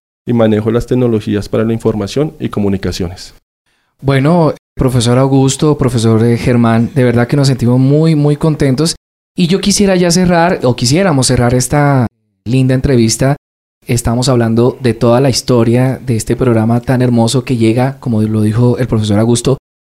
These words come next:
Speaker 2: a cada rincón de nuestro país. Donde tú vas y vas a una farmacia, hay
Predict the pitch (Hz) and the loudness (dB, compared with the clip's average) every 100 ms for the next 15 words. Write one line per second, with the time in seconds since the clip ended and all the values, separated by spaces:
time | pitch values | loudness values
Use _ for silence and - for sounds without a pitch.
0 | _ - 123 - 160 175 175 151 143 131 | _ -8 -6 -2 0 2 2 0 0 0
1 | 135 _ _ _ _ 135 120 117 113 - | -2 _ _ _ _ -2 0 2 0 0
2 | 117 - 110 135 202 - - _ _ _ | -2 0 0 2 0 -2 -8 _ _ _
3 | _ 139 127 120 151 151 175 196 226 - | _ -2 0 2 2 2 4 2 0 -2
4 | - - 131 120 117 120 127 139 139 143 | -6 -2 2 2 2 0 0 0 0 0
5 | 139 127 113 104 104 - 120 123 131 131 | 0 0 0 -2 -6 -4 -2 2 2 2
6 | 147 147 127 | 0 0 0